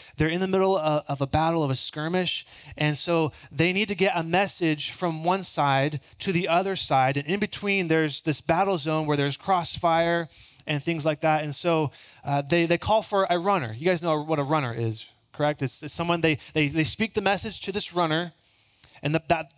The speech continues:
that person's job is to run as fast as you can, dodging, uh, you know, gunfire and, and grenades and all, you know,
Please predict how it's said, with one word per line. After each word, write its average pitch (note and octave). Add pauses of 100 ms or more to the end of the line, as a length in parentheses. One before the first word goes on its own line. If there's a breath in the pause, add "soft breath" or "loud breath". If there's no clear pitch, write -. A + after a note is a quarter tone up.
(120)
that E3+
person's F#3+
job F3 (220 loud breath)
is D#3
to E3
run G3
as F3
fast F#3+
as -
you G#3+
can, F#3+ (240 loud breath)
dodging, G3 (180 loud breath)
uh, D3 (160)
you D3+
know, B2
gunfire G3
and, D#3
and C#3+
grenades G3+
and D#3+
all, D#3+
you C3+
know, A#2